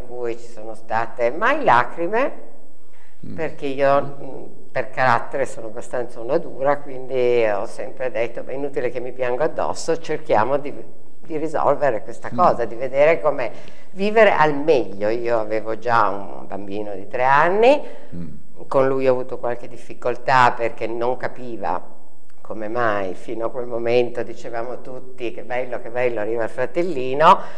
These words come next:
Speaker 1: È arrivato il fratellino e lui
Speaker 2: Mm.
Speaker 1: vedeva tutti noi, io, mio marito, mia madre, mio padre, eh, non dico piangenti, però certo non allegri, non sorridenti. Questo credo che abbia provocato nel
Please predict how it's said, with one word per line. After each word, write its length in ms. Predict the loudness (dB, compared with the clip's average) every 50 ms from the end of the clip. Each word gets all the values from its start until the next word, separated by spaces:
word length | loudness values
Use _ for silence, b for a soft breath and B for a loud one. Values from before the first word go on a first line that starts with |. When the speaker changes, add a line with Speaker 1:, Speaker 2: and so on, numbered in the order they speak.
| B B B B B B
Speaker 1:
È 120 | -2 0
arrivato 400 | 0 2 2 4 4 4 4 2
il 60 | 0 -2
fratellino 920 | -2 -2 -2 0 2 2 2 2 2 2 2 4 6 8 8 8 8 8 6
e 100 | 4 2
lui 160 | 2 0 -2
Speaker 2:
Mm. 40 | -2
Speaker 1:
vedeva 800 | -2 -2 -2 -2 -2 -2 -2 -2 0 0 0 0 0 -2 -2 -4 -4 -4 -4 -4 -4
tutti 420 | -4 -4 -4 -2 -2 -2 -2 0
noi, 1120 | 0 0 2 2 2 4 4 4 4 4 4 4 4 4 4 4 2 0 0 -2 -2 -2 -2
io, 140 | -2 -2 -2
mio 180 | -2 -2 -4 -4
marito, 540 | -4 -4 -4 -4 -4 -4 -4 -4 -4 -4
mia 180 | -4 -4 -4 -4
madre, 400 | -4 -4 -2 -2 -2 -2 -2 -4
mio 200 | -4 -4 -4 -4
padre, 640 | -4 -4 -2 -2 -2 0 4 8 8 8 8 8 B B B B B B B B B -4
eh, 200 | -4 -4 -4 -2
non 200 | -2 0 0 0
dico 240 | -2 0 0 0 0
piangenti, 680 | 4 6 6 6 6 6 4 4 4 4 2 0 -2 -2
però 220 | 0 0 0 0 0
certo 460 | 0 0 0 0 0 0 0 -2 0
non 360 | 0 0 0 0 0 0 0
allegri, 520 | 0 0 0 0 0 0 0 0 -2 -2 -2
non 160 | -4 -4 -4
sorridenti. 720 | -4 -2 -2 -2 -2 0 2 2 2 2 0 -2 -2 -2
Questo 320 | -4 -4 -2 -2 -2 -2
credo 340 | -2 -2 0 0 0 0 0 -2
che 120 | 0 0
abbia 280 | 0 0 0 0 -2 -2 -2 -2 -2 -2 -2 -2 -2 -2
provocato 1300 | -2 -2 -2 -2 -2 -2 0 0 2 2 2 0 0 2 4 6 6 6 6 6 4 4 2 0 -2 -2 -2
nel 720 | -2 -2 0 0 0 -2 -2 -2 -2 -2 -2 -2 -2 -2